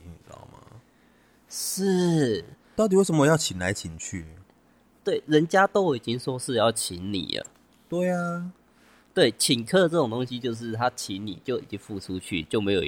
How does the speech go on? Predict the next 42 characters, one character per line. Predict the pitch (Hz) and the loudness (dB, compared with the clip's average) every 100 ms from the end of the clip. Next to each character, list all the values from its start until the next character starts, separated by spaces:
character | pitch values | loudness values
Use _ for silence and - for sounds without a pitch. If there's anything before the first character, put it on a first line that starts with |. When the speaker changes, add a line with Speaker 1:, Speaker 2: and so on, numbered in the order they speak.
| - _ - | -2 _ 2
Speaker 2:
要 | 123 | 4
再 | 107 110 | 6 4
你 | 92 - | 2 -6
还 | - - 50 | -8 -8 -10
了。 | - _ _ _ _ - | -20 _ _ _ _ -4
Speaker 1:
对 | 190 190 | 0 2
啊， | 175 | 2
然 | 165 | 2
后 | 156 | 2
你 | 160 | 4
们 | 113 110 | 2 0
就 | |
一 | 151 156 | 0 -2
直 | - 117 | -4 -2
认 | 131 | -2
为 | 107 | -2
说 | 95 117 | -2 -2
，“哦， | 117 110 113 | 0 2 2
那 | 123 | 0
个 | 120 113 110 | 0 2 2
好 | 101 98 | -2 -4
像 | 127 131 | -2 -2
请 | - 90 | -4 -8
过， | 92 | -4
我 | 104 | -4
就 | 107 | -6
该 | - 110 | -4 -4
还 | 107 92 | -2 -4
他。” | 101 104 | -2 0
而 | |
且 | 131 | 0
重 | 123 135 | 0 0
点 | |
是 | 107 135 - | 0 -2 -4
我 | - | -4
还 | 110 127 | 0 2
还 | 143 | 4
要 | 135 | 2
还 | 123 110 | 2 -2
比 | 101 | -2
较 | 98 | -4
多。 | 98 101 90 | -4 -6 -6